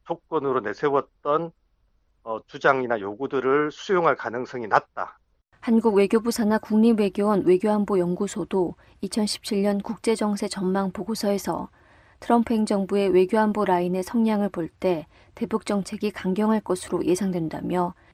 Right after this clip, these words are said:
Speaker 2: 이들은 북한 정권이 변하거나 소멸해야 북한의 비핵화가 가능하다는 입장을 가질 정도로 강경하다고 진단했습니다.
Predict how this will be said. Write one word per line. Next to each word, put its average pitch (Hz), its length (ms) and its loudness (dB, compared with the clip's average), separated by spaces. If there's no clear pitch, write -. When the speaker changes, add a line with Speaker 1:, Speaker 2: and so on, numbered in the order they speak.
Speaker 2:
이들은 220 360 2
북한 - 280 0
정권이 214 400 2
변하거나 196 580 -2
소멸해야 202 800 0
북한의 202 380 -4
비핵화가 208 560 -2
가능하다는 202 720 -2
입장을 180 440 -2
가질 196 380 -8
정도로 175 460 -2
강경하다고 208 920 -4
진단했습니다. - 960 -8